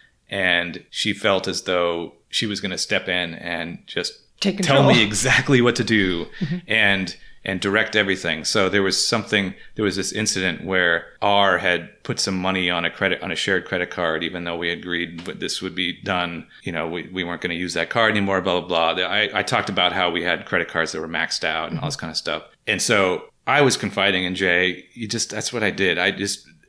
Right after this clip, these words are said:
Speaker 1: overshared this stuff, and she was like, "Oh my God, how, how could she do that? You need to call her on the phone right now and tell her off about this." And obviously I was terrified of R, and I was <laughs> terrified of Jay.
Speaker 2: <laughs>
Speaker 1: So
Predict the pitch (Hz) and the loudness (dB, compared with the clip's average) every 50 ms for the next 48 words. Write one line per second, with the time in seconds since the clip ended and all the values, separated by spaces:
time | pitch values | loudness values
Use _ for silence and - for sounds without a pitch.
0 | _ - 117 113 107 104 98 - - 104 98 95 95 92 92 92 87 95 - - | _ -2 -2 0 0 0 0 0 0 2 2 2 4 4 2 2 0 -4 -10 -14
1 | _ 104 98 92 - - - - 110 95 92 87 - - - - 98 95 90 90 | _ -4 -4 -2 -2 -4 -2 0 2 2 2 2 0 -4 -8 -4 -2 0 0 0
2 | 85 82 - - - - 98 92 87 87 85 87 82 95 98 104 98 95 98 101 | -2 -2 -4 -4 -4 -2 -4 -4 -4 -4 -6 -6 -4 -4 -2 0 0 0 0 0
3 | 101 104 101 95 90 92 92 95 110 110 - - - - 104 95 - - - - | 0 0 0 -2 -2 -4 -6 -4 -4 -6 -6 -8 -10 -10 -10 -10 -8 -6 -6 -4
4 | 110 104 101 107 113 113 110 104 101 101 98 104 117 127 123 123 120 113 - - | -4 -6 -8 -8 -8 -6 -4 -4 -4 -4 -2 -2 0 0 0 -2 -2 -4 -4 0
5 | 113 107 104 104 107 101 101 98 92 98 98 - - 107 104 98 98 104 107 101 | 2 2 2 2 2 2 2 2 0 -2 -4 -4 -4 -4 -4 -2 -2 -2 -2 0
6 | 104 104 101 101 95 95 95 92 - - - - - - - 107 107 95 92 95 | 0 0 0 0 0 0 -2 -4 -8 -12 -18 -16 -10 -2 0 2 2 4 4 4
7 | 98 95 98 - 98 95 95 90 - - 95 92 90 87 - 92 87 82 76 - | 4 4 2 0 -2 -2 -2 -2 -2 0 0 0 0 0 0 -2 -2 -6 -8 -12
8 | - - - - 113 120 113 - - 110 107 98 90 - - - _ _ _ _ | -18 -14 -4 0 2 2 2 2 2 4 2 2 2 0 -4 -14 _ _ _ _
9 | _ 110 123 113 95 85 80 - - _ _ - 110 98 87 82 - 85 82 80 | _ 0 2 2 2 0 -2 -6 -10 _ _ -4 -2 -2 -2 0 0 0 0 2
10 | 80 85 82 80 80 - _ _ _ _ _ _ _ _ _ - 104 92 85 85 | 2 0 -2 -4 -6 -10 _ _ _ _ _ _ _ _ _ -2 0 0 0 0
11 | 82 87 92 - - _ _ _ _ _ _ 104 107 98 92 98 95 98 95 - | -2 -4 -6 -6 -12 _ _ _ _ _ _ -4 -2 0 2 2 2 0 -2 -4
12 | - - 131 135 120 - - - - 123 107 - - - 135 135 123 120 107 - | -2 0 2 2 4 4 4 2 2 0 -2 0 0 2 4 6 6 6 4 4
13 | - - - - - - - - - - - - - - 127 120 117 117 110 110 | 2 0 -2 -4 -8 -14 -18 -20 -20 -20 -6 -2 2 4 4 6 6 6 4 2